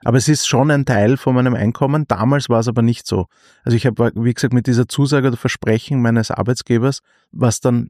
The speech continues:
im Nachhinein eh nix geworden ist oder über sehr viele Umwege dann erst wieder was geworden ist. Aber im Grunde hab ich kein Programm gehabt, wie ich gekündigt bin. Ich hab, äh, gekündigt hab. Ich hab geglaubt, dass ein relativ großer Ansturm kommen wird, weil ja jetzt,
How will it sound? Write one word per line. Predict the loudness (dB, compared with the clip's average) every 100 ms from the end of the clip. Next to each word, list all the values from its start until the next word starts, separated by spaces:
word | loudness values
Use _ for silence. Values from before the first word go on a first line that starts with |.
| _
im | 0 2
Nachhinein | 2 0 0 2
eh | 2
nix | 0 -4
geworden | -14 -2 0 2
ist | 0 0
oder | 0 0
über | 0
sehr | -2 -2
viele | 0 0
Umwege | 0 -2 0 0 2
dann | 0 0
erst | 0 0
wieder | 0 0
was | -2
geworden | -2 -2 0 0
ist. | -2 -8 _ _ -20 -20 _ _ -2
Aber | 0 2 4 4 2
im | 0
Grunde | 0 2 2 4
hab | 2
ich | 0
kein | 0 0
Programm | 0 -2 -2 0 2
gehabt, | 2 0 -2 -4
wie |
ich | -4
gekündigt | -8 -4 0 0 -2 -4
bin. | -2 -2 -4 _ _ _
Ich | -4
hab, | -4 _ _
äh, | -2 0
gekündigt | -2 2 2 2 0
hab. | 0 -2
Ich | -2
hab | -2 -2
geglaubt, | -4 -2 0 2 2 0
dass | 0 2
ein |
relativ | 2 2 0 -4 -6
großer | -2 -2 -2 -2
Ansturm | 0 -2 0 0 0
kommen | 0 0 2 2 2
wird, | 0 2
weil | 2
ja | 2
jetzt, | 2 0 -6